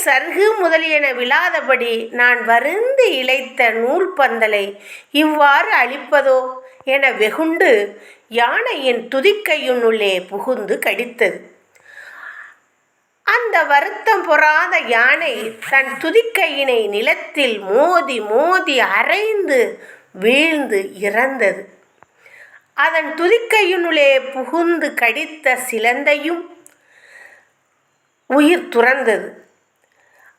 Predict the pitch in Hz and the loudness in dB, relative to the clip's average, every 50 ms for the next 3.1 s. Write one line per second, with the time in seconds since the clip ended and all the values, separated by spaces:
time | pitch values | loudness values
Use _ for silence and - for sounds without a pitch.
0 | _ - 220 220 233 254 294 320 330 320 311 302 311 311 - 277 269 254 247 247 | _ -4 0 0 2 2 2 2 2 0 -2 -4 -6 -2 0 2 2 2 2 0
1 | 240 226 220 233 254 277 277 254 254 247 220 214 - - 214 220 233 262 320 349 | 0 0 0 2 2 2 4 4 4 2 2 0 -2 0 0 0 0 0 -2 -6
2 | 339 302 294 262 262 254 233 240 233 226 220 214 190 180 180 190 220 247 262 277 | -2 0 0 0 0 0 -4 -2 -2 -2 -2 -2 -4 -4 -6 -4 -4 0 2 2
3 | 277 285 | 2 2